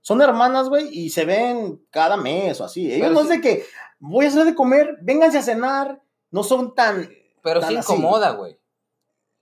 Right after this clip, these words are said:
Speaker 2: Sí incomoda el
Speaker 1: A mí
Speaker 2: sa-,
Speaker 1: no me incomoda.
Speaker 2: no, a ti no.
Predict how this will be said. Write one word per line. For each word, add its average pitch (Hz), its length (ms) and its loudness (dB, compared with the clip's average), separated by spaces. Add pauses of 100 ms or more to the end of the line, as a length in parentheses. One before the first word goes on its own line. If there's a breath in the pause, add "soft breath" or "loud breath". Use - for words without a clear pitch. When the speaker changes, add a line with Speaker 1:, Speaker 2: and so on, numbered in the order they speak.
(240)
Speaker 2:
Sí - 180 -18
incomoda 185 540 0
el 185 80 0
Speaker 1:
A 190 40 0
mí 233 120 4
Speaker 2:
sa-, 330 100 2
Speaker 1:
no 311 220 4
me 285 100 0
incomoda. 214 320 -4
Speaker 2:
no, 160 100 4
a 147 120 -4
ti 175 120 -4
no. 139 380 -6